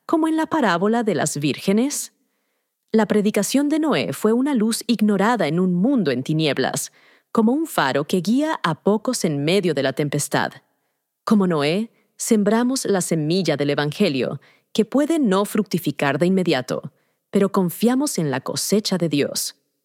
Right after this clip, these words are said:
Martes. La historia de Sodoma y Gomorra. La destrucción de Sodoma y Gomorra, citada en segundo Pedro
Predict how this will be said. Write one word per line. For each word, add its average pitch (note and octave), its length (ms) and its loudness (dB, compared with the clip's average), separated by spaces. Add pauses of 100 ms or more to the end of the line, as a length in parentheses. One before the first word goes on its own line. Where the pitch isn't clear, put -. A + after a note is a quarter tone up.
(380)
Martes. - 680 -2 (720)
La G#3 220 2
historia C4+ 600 0
de F3+ 100 0
Sodoma G3 600 2
y B3+ 60 0
Gomorra. G3+ 760 0 (540)
La G3+ 120 4
destrucción G3+ 680 0
de C#4+ 100 0
Sodoma D#3 520 0
y D3+ 60 -2
Gomorra, C#3+ 640 -2 (260)
citada D4 460 0
en D4+ 80 0
segundo D#3 400 0
Pedro D3+ 500 0